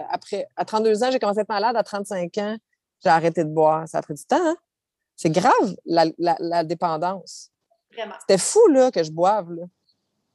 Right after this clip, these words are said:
Speaker 2: Vraiment.
Speaker 1: C'est, c'est comme
Speaker 2: Aujourd'hui, la, la dépendance, écoute, est tellement subtile parce qu'aujourd'hui, la dépendance, euh, on la voit dans la performance, on
Speaker 1: Mhm.
Speaker 2: la voit dans le contrôle, on la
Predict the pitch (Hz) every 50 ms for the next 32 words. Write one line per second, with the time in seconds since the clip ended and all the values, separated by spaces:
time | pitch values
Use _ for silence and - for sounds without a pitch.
0 | _ - 220 226 226 - 208 226 - - - - 208 185 - _ _ _ _ _
1 | _ _ _ _ _ _ _ 220 226 220 262 247 233 240 - 285 349 349 311 247
2 | 220 202 - 208 208 214 208 226 226 - 254 233 220 208 214 240 269 320 302 -
3 | 226 202 _ - 294 - 226 - - 226 220 226 247 277 294 - - _ _ _
4 | - 302 349 415 427 392 - - 311 - - - - 254 240 233 262 247 233 220
5 | 302 370 440 349 262 233 226 - - 214 208 196 214 233 285 359 415 381 - _
6 | _ _ _ _ _ _ _ _ _ - 208 214 214 - - 233 233 226 220 214
7 | 196 180 202 247 285 294 269 233 214 208 208 220 208 - _ - 175 165 180 190
8 | 226 339 427 392 - - - _ _ _ _ _ _ _ _ _ - 208 190 175
9 | 147 156 170 208 226 190 143 - _ _ _ _ _ _ - - - - - 220
10 | 202 196 196 - _ - 208 196 196 202 _ - 175 196 233 392 466 440 359 247
11 | - - _ _ _ _ _ - 202 208 214 208 208 208 196